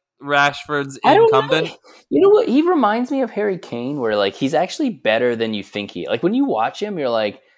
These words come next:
Speaker 2: "Okay, he, like, tries hard." You know what I mean? But then you, like, look at his numbers and you're like, "No, he's actually really, really good."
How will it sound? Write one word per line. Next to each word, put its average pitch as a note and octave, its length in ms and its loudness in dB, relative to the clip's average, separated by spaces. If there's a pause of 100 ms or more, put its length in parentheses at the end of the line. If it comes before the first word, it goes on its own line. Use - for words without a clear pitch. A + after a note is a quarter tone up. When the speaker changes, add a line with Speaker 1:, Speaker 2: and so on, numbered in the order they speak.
(240)
Speaker 2:
"Okay, C#3+ 400 2
he, E3+ 100 0
like, F3+ 220 0
tries F#2+ 420 0
hard." F#2+ 400 -2 (380)
You B2+ 100 -4
know B2+ 80 0
what B2 80 0
I A#2+ 60 -4
mean? B2 260 -4
But C3+ 160 -4
then E3+ 220 2
you, E3 120 0
like, C#3 140 0
look C#3+ 180 -2
at D3 60 -2
his A2+ 160 -4
numbers A2 360 -4
and G#2 40 -8
you're G2+ 100 -6
like, G2 160 -6
"No, G#2+ 220 -2
he's A#2 160 -4
actually G2+ 420 -4
really, F#2 280 -8
really F#2 220 -10
good." F#2+ 340 -10